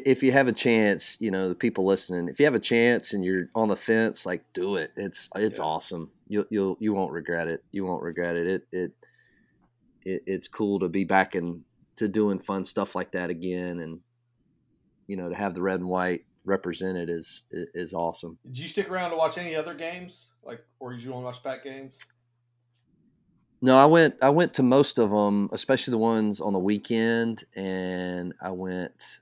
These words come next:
Speaker 1: um, obviously to the State one Monday night, but no, I went to both games,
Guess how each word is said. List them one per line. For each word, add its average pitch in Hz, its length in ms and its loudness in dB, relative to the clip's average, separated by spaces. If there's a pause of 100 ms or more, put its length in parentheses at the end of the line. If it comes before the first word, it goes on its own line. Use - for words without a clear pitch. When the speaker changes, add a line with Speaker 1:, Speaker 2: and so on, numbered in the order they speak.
Speaker 1:
um, 87 640 -10 (200)
obviously 92 360 -2
to 87 80 -4
the 85 100 -6
State 90 240 -4
one 90 140 -8
Monday 87 220 -6
night, 87 340 -6
but 92 180 -8
no, 110 140 0
I 113 80 6
went 123 240 2
to 113 100 0
both 110 280 2
games, 104 720 0